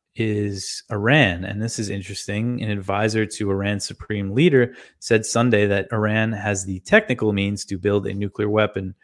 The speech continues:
but stressed that the Islamic Republic still hasn't decided to do so.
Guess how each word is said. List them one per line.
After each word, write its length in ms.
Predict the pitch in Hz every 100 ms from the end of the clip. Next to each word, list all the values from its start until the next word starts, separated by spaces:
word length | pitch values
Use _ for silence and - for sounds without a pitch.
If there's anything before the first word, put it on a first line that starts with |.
| _ _ _
but 180 | 110 -
stressed 440 | - 147 143 139
that 120 | 117
the 120 | - 120
Islamic 640 | 107 - 123 123 117 110
Republic 460 | 113 - 110 110 -
still 280 | - 123 110
hasn't 360 | 107 101 101
decided 420 | 95 - 95 95 -
to 80 |
do 200 | 95 113
so. 380 | 110 - 90 92